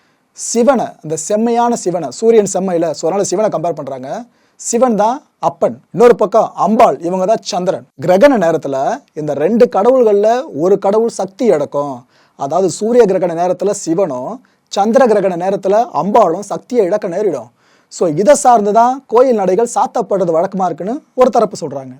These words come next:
இன்னொரு தரப்பு என்ன சொல்றாங்க, இல்லைங்க கற்சிலைகள் கொண்ட கோயில்கள்லாம் நட சாத்தப்படாது, ஆனா இந்த உலோக சிலைகள் மூலவரா இருக்க கோயில்கள் இருக்குல்ல, அங்க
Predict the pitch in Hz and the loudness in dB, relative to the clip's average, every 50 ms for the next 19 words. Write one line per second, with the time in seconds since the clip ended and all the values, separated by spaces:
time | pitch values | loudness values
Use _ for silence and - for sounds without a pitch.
0 | _ _ _ _ _ _ _ _ - 160 202 269 285 220 247 220 202 - 180 185 | _ _ _ _ _ _ _ _ -8 -4 0 2 2 2 2 0 0 0 -4 -6
1 | 180 180 180 165 202 226 240 220 190 139 123 113 _ _ - 165 196 208 185 165 | -4 -4 -4 -2 -2 -2 0 0 0 -2 -2 -6 _ _ -6 -4 -2 -2 0 0
2 | 185 214 202 156 127 117 _ _ - 202 208 202 - 311 285 262 214 220 202 - | 0 0 0 0 -4 -8 _ _ -4 -4 -4 -2 -4 0 0 2 2 2 2 2
3 | 202 196 185 190 214 220 - - 202 214 220 220 180 170 175 196 214 185 160 185 | -2 -2 -2 -2 -4 -4 -4 -2 0 2 2 2 2 0 0 -2 -2 -4 -4 -4
4 | - - 202 160 160 131 147 139 139 123 131 143 151 139 127 120 _ _ - 156 | -4 -4 -4 -4 -4 -6 -4 -6 -6 -6 -6 -6 -8 -8 -10 -12 _ _ -4 -2
5 | 180 208 196 156 143 170 226 269 240 269 226 - 208 202 196 185 220 226 185 180 | -2 0 0 -2 0 2 2 4 4 4 2 0 0 0 0 2 2 0 2 2
6 | 233 240 226 220 226 220 202 170 180 - 175 185 185 175 180 156 151 143 - 160 | 2 4 4 4 4 2 2 0 -4 -4 -2 -2 0 0 -2 -4 -4 -6 -6 -8
7 | 190 214 - - - 131 185 220 | -8 -8 -10 -10 -10 -8 -6 -4